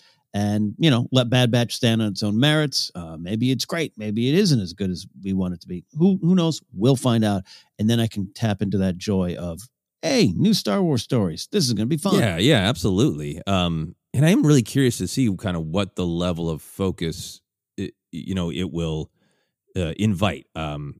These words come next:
Speaker 2: I really believe this spring
Speaker 1: Yeah.
Speaker 2: date, uh, because, you know, I was chatting with, uh, my friend, uh, Ken Plume, uh, who I've mentioned before, a podcaster. Uh, he's, uh, the fella who, who brings me to Dragon Con,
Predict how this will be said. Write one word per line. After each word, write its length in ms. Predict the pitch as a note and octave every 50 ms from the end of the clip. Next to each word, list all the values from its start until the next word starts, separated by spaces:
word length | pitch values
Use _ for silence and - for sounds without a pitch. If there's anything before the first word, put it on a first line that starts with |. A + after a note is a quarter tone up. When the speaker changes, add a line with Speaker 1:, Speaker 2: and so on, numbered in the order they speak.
| _ _ _
Speaker 2:
I 60 | A2+ A#2
really 300 | G#2 G2 C3 E3+ F#3+ F3+
believe 240 | D3 A2+ A#2 A2
this 140 | F#2+ G2 F2+
spring 260 | - - G#2 G#2+ G#2
Speaker 1:
Yeah. 60 | F#2+ -
Speaker 2:
date, 340 | D#2+ C#2+ C#2 D2 - - - _
uh, 280 | - E2+ D#2+ D#2 D2+ D2+
because, 960 | C#2+ D2 - D#2+ D2+ - - - - G2 F#2+ F#2 F2+ F2 F2 F2+ E2+ D#2+ - - _ _ _ _ _ _
you 80 | - F#2+
know, 60 | F#2+
I 60 | E2+
was 100 | E2+ F2
chatting 380 | - - A2+ G2+ F#2+ F#2+ F#2+ F#2
with, 200 | F#2 F2+ - -
uh, 320 | F2+ F2 F2 E2 E2 E2 D#2+
my 100 | E2 E2
friend, 320 | E2 - F#2 F2 F2 F2 C#2+
uh, 300 | C#2 E2+ E2 E2 E2 D#2+ D#2+
Ken 240 | - - G2 F2+ F2+
Plume, 420 | - - F#2 F2 E2+ F2 F2+ F#2 F2+
uh, 200 | - D#2 F#2 F2 E2
who 120 | F#2 F2+
I've 100 | E2+ D#2+
mentioned 240 | E2+ E2+ F2 G2 F2
before, 380 | E2+ D#2+ - F#2 F#2 F2+ F2+
a 100 | D#2+ D#2
podcaster. 760 | D2+ D2+ - F#2 E2+ D#2+ - F#2 E2+ E2 - - E2+ E2 E2+ - - _ _ _ _ _
Uh, 200 | E2 D#2 D2 C#2+
he's, 280 | - D#2+ C#2+ C2+ -
uh, 200 | D#2+ D#2 D#2 C2 C#2
the 140 | D#2+ D#2
fella 320 | D2 - G#2 F#2+ F2 E2 D#2
who, 180 | D#2+ E2+ E2+ D2+
who 220 | - F2+ F2 E2
brings 340 | D2+ D2+ G#2 G#2 G2+ F#2 -
me 140 | G2+ G2 E2+
to 300 | - E2+ D#2+ D#2+ E2 D#2
Dragon 420 | D#2+ E2 G2 G2+ F#2+ F2 F2+ F2
Con, 400 | E2 - F2 E2+ E2+ E2+ E2+ -